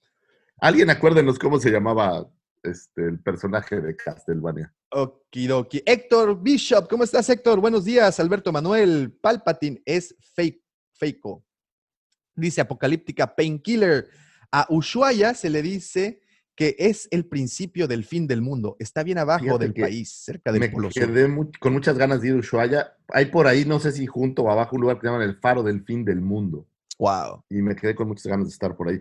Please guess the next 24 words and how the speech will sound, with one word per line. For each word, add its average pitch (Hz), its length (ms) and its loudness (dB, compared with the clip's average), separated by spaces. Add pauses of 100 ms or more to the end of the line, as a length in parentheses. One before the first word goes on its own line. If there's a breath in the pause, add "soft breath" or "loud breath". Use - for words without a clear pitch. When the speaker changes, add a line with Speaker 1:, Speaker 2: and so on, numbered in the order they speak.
(140 loud breath)
Speaker 1:
Simon 208 500 4
Belmont, 135 480 4
te 123 80 2
dije 156 200 0
que 156 60 -4
era 143 160 2
con 113 180 0
ese, 110 100 0
Speaker 2:
Ah, 101 220 0
Speaker 1:
sabía. 104 460 2
Speaker 2:
Simon, 104 160 0
Speaker 1:
Gracias 151 280 4
por 120 180 2
Speaker 2:
Simon - 0 -
Speaker 1:
ahí, 131 260 4
Speaker 2:
Belmont. 117 100 0 (120)
Speaker 1:
Dante 123 200 -4
Gutiérrez. 110 600 -2 (160 soft breath)
Eres 175 240 6
un 196 100 6
Speaker 2:
Lento. - 80 -2 (100)
Speaker 1:
Simon 170 440 2
Belmont 151 520 0
moderno 127 320 0